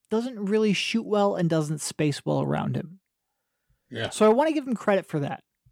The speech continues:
Speaker 1: On the other hand, he came into the season and wasn't in basketball shape.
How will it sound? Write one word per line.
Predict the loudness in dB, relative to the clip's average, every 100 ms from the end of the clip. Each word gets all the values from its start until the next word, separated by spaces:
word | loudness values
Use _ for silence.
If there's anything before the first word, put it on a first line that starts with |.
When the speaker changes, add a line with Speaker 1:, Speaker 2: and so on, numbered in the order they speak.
| _ _ _ _ _ _ _ _ _ _ _ _ _
Speaker 1:
On | 0
the | 4 4
other | 4 4
hand, | 6 6
he | 4
came | 4 2 4
into | 4
the | 2
season | 2 2 2
and | 2
wasn't | 2 2 0
in | 0
basketball | 0 -2 -6 -8
shape. | -6 -8 _